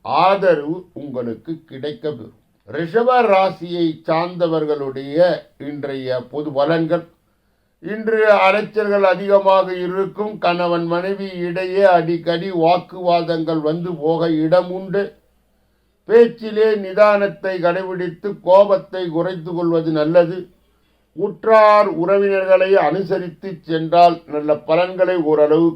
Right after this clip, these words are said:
காணலாம். மற்றபடி முயற்சிகளில்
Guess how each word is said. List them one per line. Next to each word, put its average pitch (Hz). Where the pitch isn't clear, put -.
காணலாம். 135
மற்றபடி 135
முயற்சிகளில் 214